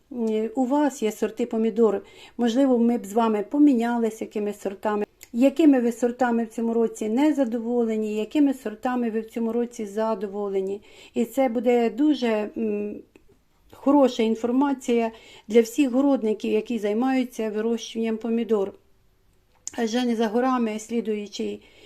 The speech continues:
сезон дві тисячі двадцять п'ять, і хотілося б кожному посіяти саме той сорт, саме той гібрид,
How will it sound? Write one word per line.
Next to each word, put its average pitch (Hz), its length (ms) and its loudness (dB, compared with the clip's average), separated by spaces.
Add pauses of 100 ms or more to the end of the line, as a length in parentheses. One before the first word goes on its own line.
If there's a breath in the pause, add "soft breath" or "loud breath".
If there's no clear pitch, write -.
(140 loud breath)
сезон 226 440 2
дві 214 140 -4
тисячі 220 460 -8
двадцять 208 440 -8
п'ять, 277 360 -2
і 233 60 -6
хотілося 254 600 -4
б 240 120 -14
кожному 240 560 -2 (460 loud breath)
посіяти 226 1200 0
саме 226 420 -2
той 294 260 0
сорт, 254 440 -2 (220 loud breath)
саме 233 300 2
той 269 280 0
гібрид, 247 540 -2